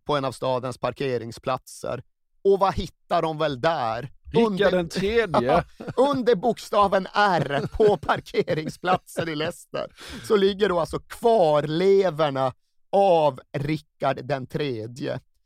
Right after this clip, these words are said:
Speaker 1: Den sista engelska kungen att dö på ett slagfält. Ett slagfält som då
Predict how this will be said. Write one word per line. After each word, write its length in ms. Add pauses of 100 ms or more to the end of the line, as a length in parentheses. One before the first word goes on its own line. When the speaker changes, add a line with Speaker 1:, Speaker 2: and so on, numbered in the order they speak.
(260)
Speaker 1:
Den 160
sista 1040
engelska 760
kungen 800
att 300
dö 260
på 180
ett 120
slagfält. 1040 (420)
Ett 120
slagfält 680
som 220
då 280